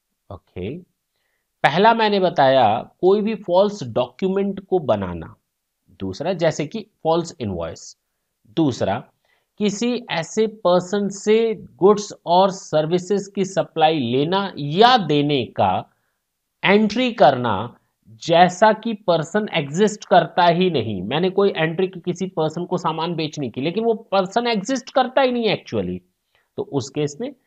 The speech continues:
या किसी से मैंने माल अपने आप को खरीदते हुए दिखाया कि मैंने परचेज किया है, but the seller doesn't exist at all,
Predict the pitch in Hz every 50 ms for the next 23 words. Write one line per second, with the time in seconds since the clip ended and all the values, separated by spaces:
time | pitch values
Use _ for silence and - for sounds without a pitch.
0 | _ _ _ _ - - 208 240 247 247 240 220 185 240 254 226 240 240 233 226
1 | 226 233 208 190 185 202 226 247 226 190 180 - 208 208 196 185 190 - 208 196
2 | 208 - 143 135 151 151 - - 220 220 214 190 175 165 175 170 165 170 165 170
3 | 170 185 185 175 - 165 156 151 156 - 185 170 180 - - 131 113 95 87 92
4 | 92 - _ _ _ _ _ _ _ _ 139 160 202 202 202 226 208 202 208 -
5 | 151 170 202 233 233 190 151 143 165 175 190 226 262 254 247 202 269 - 269 285
6 | 277 285 - 285 262 220 202 - 156 117 98 92